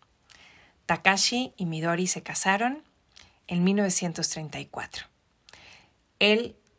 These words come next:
siguió ejerciendo medicina, siempre buscando ayudar a los más necesitados. Incluso una noche, un granjero lo busca con urgencia. Eh, nevaba de nuevo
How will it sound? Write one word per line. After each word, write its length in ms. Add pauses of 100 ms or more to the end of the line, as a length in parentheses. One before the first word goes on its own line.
(160)
siguió 300
ejerciendo 460
medicina, 800
siempre 680
buscando 720
ayudar 580
a 60
los 180
más 160
necesitados. 800 (840)
Incluso 640
una 180
noche, 440 (180)
un 140
granjero 500
lo 160
busca 340
con 140
urgencia. 600 (880)
Eh, 360
nevaba 680
de 140
nuevo 400